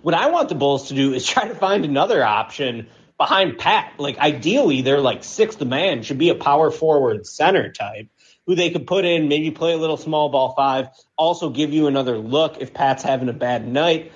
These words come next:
I think Thad Young would be a pretty good addition, even though, you know, you could get into some spacing issues given that he's not a great three-point shooter. If he wants to come back, he is a free agent.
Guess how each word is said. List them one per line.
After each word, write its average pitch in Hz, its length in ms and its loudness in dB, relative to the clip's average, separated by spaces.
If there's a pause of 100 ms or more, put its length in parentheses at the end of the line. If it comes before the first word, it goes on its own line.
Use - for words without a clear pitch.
(360)
I 139 140 -2
think 139 240 -2
Thad 143 340 0
Young 139 320 0
would 147 160 -2
be 139 160 4
a 139 60 2
pretty 156 300 -2
good 139 180 2
addition, 143 480 0
even 147 320 0
though, 139 340 4
you 151 80 -2
know, 147 80 4
you 135 180 0
could 170 220 -2
get 156 160 2
into 156 220 0
some 131 160 -4
spacing 147 500 -4
issues 147 440 0
given 131 240 0
that 131 120 2
he's 123 160 -2
not 123 200 -4
a 123 40 -4
great 123 300 -2
three-point 127 440 0
shooter. 131 440 2 (240)
If - 140 -4
he 175 100 2
wants 156 300 4
to 147 60 -2
come 147 200 2
back, 135 260 2
he 151 180 0
is 143 120 2
a 127 40 -2
free 135 280 0
agent. 123 400 2